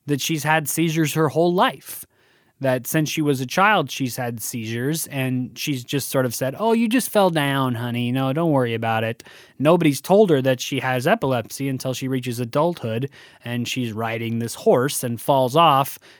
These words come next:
and everybody tells her, "Oh, well, you're falling off. Maybe you hit your head or something. This has caused your seizures now." When in reality, it's,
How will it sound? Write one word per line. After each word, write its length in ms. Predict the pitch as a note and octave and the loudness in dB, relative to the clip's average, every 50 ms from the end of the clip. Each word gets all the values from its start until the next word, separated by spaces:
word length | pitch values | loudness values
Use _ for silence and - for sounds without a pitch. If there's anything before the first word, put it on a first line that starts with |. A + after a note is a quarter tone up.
| _ - | _ -6
and 140 | - B2+ C#3 | -2 0 0
everybody 560 | C#3 C#3 C3 C3 C3 C3 B2+ B2 A#2 A#2+ - _ _ _ _ _ _ - | 0 0 0 0 0 0 -2 -2 -4 -8 -12 _ _ _ _ _ _ -6
tells 320 | - F#3 G#3+ A3 F#3+ C#3+ | 0 2 4 4 4 4
her, 160 | D3 C#3 C#3 | 2 4 6
"Oh, 160 | C#3+ D#3+ E3 C#3+ | 6 6 6 6
well, 220 | B2 B2+ B2 A#2+ A#2 A#2 | 4 2 0 -2 -2 -6
you're 220 | B2+ B2+ B2+ B2+ B2+ | -6 -4 -2 -2 -2
falling 420 | - - - D#3 D#3 C#3+ C3 B2+ | -2 0 2 4 4 4 2 0
off. 220 | C3+ C3+ C3+ - - | 0 0 0 -2 -2
Maybe 160 | C3 B2 A#2+ | -4 -2 -2
you 120 | A#2+ B2 A2+ | -2 -2 0
hit 180 | A2 C3 B2 | 0 -2 -2
your 140 | A2+ A#2+ A#2+ | -2 -6 -4
head 260 | - C#3 C#3 C#3 C#3 | -2 -2 -2 -2 0
or 80 | C#3 C3+ | 0 -2
something. 540 | C3 - D3 C3+ B2 A#2 C#3 C3+ C3+ C3 - - - - - | 0 0 0 0 0 0 0 0 0 0 -4 -8 -20 -10 -2
This 140 | - D#3 - | 0 0 2
has 140 | D3+ C#3+ B2+ | 2 0 -2
caused 600 | - - - D3 C#3 C3+ C3 B2+ B2 A#2+ A#2 - | -2 0 4 4 6 6 6 4 2 -2 -4 -6
your 100 | A#2+ A#2 | -6 -4
seizures 540 | - - A3 A#3 G3+ C#3 B2+ A2+ G#2+ G#2 - | 0 4 6 6 6 6 2 -2 -4 -6 -8
now." 260 | A2 - - - - _ - - - _ - | -12 -12 -12 -18 -20 _ -20 -20 -18 _ -2
When 140 | D#3 D3+ | 2 2
in 140 | D3 C#3+ C3+ | 4 4 4
reality, 800 | C3+ C#3+ D#3+ F#3+ A#3 B3+ B3+ A3 F3+ D3+ C#3 C3 A#2+ B2 C3 D#3 D#3 _ _ _ _ - | 4 4 6 6 6 6 6 6 6 6 4 4 2 0 -2 -4 -6 _ _ _ _ -6
it's, 280 | - D3+ C#3 - - | -4 -4 -4 -4 -8